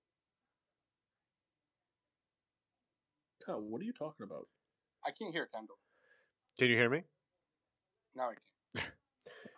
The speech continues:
Speaker 3: Uh, use the
Speaker 1: All right.
Speaker 3: hashtag G S W D, uh, whether it's drinking a beer in a Bloody Mary mix or, uh, not knowing the positions that, uh, you know, are required to draft a, uh,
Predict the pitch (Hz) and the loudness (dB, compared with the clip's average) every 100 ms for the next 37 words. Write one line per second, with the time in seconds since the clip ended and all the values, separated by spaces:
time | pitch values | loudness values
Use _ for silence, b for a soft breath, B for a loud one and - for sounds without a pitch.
0 | B 101 98 - 104 123 117 104 120 117 | B 4 4 4 -2 0 2 4 4 4
1 | - 127 113 113 113 107 220 - _ _ | 4 8 10 10 4 -10 -18 -20 _ _
2 | _ _ _ - - 117 131 127 - 123 | _ _ _ -20 -12 0 6 6 6 4
3 | 110 117 123 123 101 98 98 110 104 101 | 4 2 0 2 4 4 6 6 6 4
4 | - 80 113 117 110 110 107 107 104 98 | 0 -8 -6 -4 0 -2 -2 -2 0 0
5 | 95 80 98 110 113 113 104 95 117 110 | -2 -8 -6 2 4 4 2 -2 2 2
6 | 107 107 101 113 123 139 160 - B B | 2 0 0 0 0 -2 -6 -10 B B
7 | B - 196 185 160 123 117 110 107 110 | B 6 12 12 12 12 12 12 8 6
8 | 123 127 117 117 113 107 - 101 123 135 | 6 6 4 4 0 -6 -4 0 2 0
9 | 135 139 117 110 104 - 98 95 95 87 | -2 -6 2 6 4 4 2 4 2 -2
10 | _ 113 101 92 - 107 104 101 - 107 | _ -6 -4 -4 -4 0 2 2 4 4
11 | 104 98 98 104 98 - - 95 92 90 | 4 2 0 4 4 2 -8 -6 -2 -2